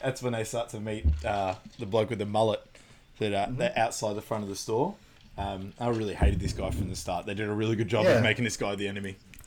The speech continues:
Speaker 1: <laughs>
Speaker 2: He's in two scenes and you hate him in both scenes.
Speaker 1: <laughs> Yeah.
Speaker 2: So they did a perfect job.
Speaker 1: He's a dirty spitter in both the scenes as
Speaker 2: Yeah.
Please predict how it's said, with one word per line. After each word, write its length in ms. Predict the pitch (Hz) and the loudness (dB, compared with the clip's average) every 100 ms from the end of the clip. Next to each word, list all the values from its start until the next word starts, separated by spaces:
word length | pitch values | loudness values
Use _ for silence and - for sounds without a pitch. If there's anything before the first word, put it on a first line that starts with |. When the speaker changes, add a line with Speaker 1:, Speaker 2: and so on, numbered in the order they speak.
| - - | -16 -16
Speaker 1:
<laughs> 480 | - - - - - | -18 -12 -12 -8 0
Speaker 2:
He's 140 | 175 | 4
in 140 | 302 | 6
two 180 | - 214 | 6 6
scenes 340 | - 185 190 156 | 6 4 4 2
and 80 | |
you 80 | 143 | 4
hate 160 | 139 175 | 6 6
him 120 | 180 | 6
in 80 | 127 | 6
both 180 | 127 139 | 6 4
scenes. 420 | - 156 185 - | 4 4 4 4
Speaker 1:
<laughs> 20 | |
Yeah. 120 | 185 139 - | 2 0 -2
Speaker 2:
So 360 | - 143 127 135 | 2 6 6 6
they 120 | 147 | 6
did 100 | 202 | 6
a 40 | - | 6
perfect 320 | 139 143 135 | 4 4 4
job. 120 | 127 | 4
Speaker 1:
He's 60 | 120 | 4
a 40 | 131 | 4
dirty 280 | 151 151 | 4 6
spitter 420 | 135 - 143 147 117 | 2 2 2 2 2
in 80 | |
both 240 | 104 120 - | 2 2 2
the 60 | |
scenes 380 | 139 - 269 - | 0 8 8 8
as 60 | 214 | 6
Speaker 2:
Yeah. 280 | 226 151 185 | 8 8 6